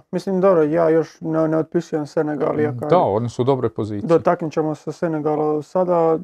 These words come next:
Speaker 1: s tim da imamo Marko Bezes, imamo pitanje, pratimo li izbornikovo praćenje svjetskog kupa i slažu li se da je to jedna od najboljih sportskih stranica od samostalnosti na ovamo? Hvala.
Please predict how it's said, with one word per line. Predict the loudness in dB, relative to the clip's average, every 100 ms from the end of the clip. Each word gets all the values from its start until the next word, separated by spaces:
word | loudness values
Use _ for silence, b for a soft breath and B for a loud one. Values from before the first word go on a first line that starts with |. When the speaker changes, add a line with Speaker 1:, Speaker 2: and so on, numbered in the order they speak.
| -8 -14 -16
Speaker 1:
s | -12
tim | -6 -2
da | 0
imamo | 0
Marko | 0 0 -2 -2
Bezes, | 0 2 0 0 -4
imamo | -4 -4
pitanje, | -4 -4 -2 -4 -4 -10 _ _ _ _ _ _ _ _ _
pratimo | 0 2 2 2 2
li | 4
izbornikovo | 2 2 2 2 -2 -2 0
praćenje | 0 -2 -2 -8
svjetskog | -4 -6 -4 -10 -4
kupa | -4 0 -4 -4 _ _ _ _ _ _ -4
i | -2
slažu | 2 2 2
li | 0
se | 0
da | 0
je |
to | 2 2
jedna | 2 0
od |
najboljih | 0 0 -2 -2
sportskih | -2 -2 -4 -8
stranica | -4 -2 -2 -2
od | -2
samostalnosti | -4 -6 -4 -4 -4 -6 -10
na | -6 -4
ovamo? | -4 -6 -8 -16 _ _ _
Hvala. | -10 -10